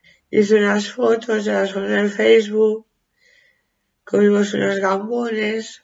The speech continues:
o sea, unos langostinos que se llaman, creo que,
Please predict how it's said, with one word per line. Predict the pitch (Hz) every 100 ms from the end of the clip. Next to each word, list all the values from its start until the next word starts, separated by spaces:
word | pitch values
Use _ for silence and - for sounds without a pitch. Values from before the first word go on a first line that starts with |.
| -
o | 196
sea, | 196
unos | 208 202
langostinos | 202 196 202 202 - 202 196 190 185 180 180 180 190 196 - _ _ _ _ _ _ _ _ _
que | -
se | 190 196
llaman, | 190 196 185 180 180 175 175 170 170 175 180
creo | 180 185 185 175
que, | 175 185 180 175 175 170 165 160 160 160 156 156 165